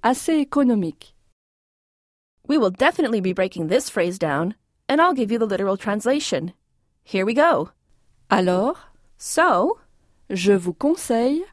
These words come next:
Speaker 2: I recommend you
Speaker 1: un véhicule
Speaker 2: a vehicle
Speaker 1: de catégorie B
Speaker 2: of category B
Speaker 1: au moins.
Speaker 2: at least.
Speaker 1: C'est-à-dire
Speaker 2: That is to say
Speaker 1: une routière
Speaker 2: a family car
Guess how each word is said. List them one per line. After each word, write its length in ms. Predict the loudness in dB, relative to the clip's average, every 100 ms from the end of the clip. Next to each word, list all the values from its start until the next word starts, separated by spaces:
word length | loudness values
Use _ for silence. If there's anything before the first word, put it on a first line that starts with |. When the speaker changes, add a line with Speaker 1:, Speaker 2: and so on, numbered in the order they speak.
| _ -2
Speaker 2:
I 100 | 0
recommend 600 | 0 0 -2 2 2 2
you 300 | 0 0 -2 -6 _ -6
Speaker 1:
un 240 | -2 -2 -4
véhicule 920 | 0 0 2 -2 -4 -6 -4 -4 -6 _ -6
Speaker 2:
a 100 | -4
vehicle 640 | 0 0 0 0 -2 -2 -4 -14
Speaker 1:
de 300 | -2 0 0
catégorie 720 | 0 -2 0 0 2 0 -2
B 340 | -2 -2 -2 -6 _ -6
Speaker 2:
of 160 | -6
category 540 | -4 -4 -2 -2 -2 -2
B 420 | -2 -2 0 -4 _ _ _ 4
Speaker 1:
au 100 | 4
moins. 300 | 4 0 -2 -10 _ _ _ _ -4
Speaker 2:
at 120 | -2
least. 560 | 0 0 0 -4 -10 -14 _ _ _ _ _ _ _ _ _
Speaker 1:
C'est-à-dire 840 | -4 -2 0 0 0 -2 -2 -2 -6 _ _ _ _ _ _ _ -2
Speaker 2:
That 180 | 0 2
is 140 | -2
to 100 | -4
say 540 | -2 0 2 2 -2 -4 _ _ _ _
Speaker 1:
une 220 | -2 0 0
routière 640 | 0 -2 -2 0 0 -2 -6 _ _ _
Speaker 2:
a 80 | -8
family 460 | 0 2 2 2 0
car 380 | 0 0 0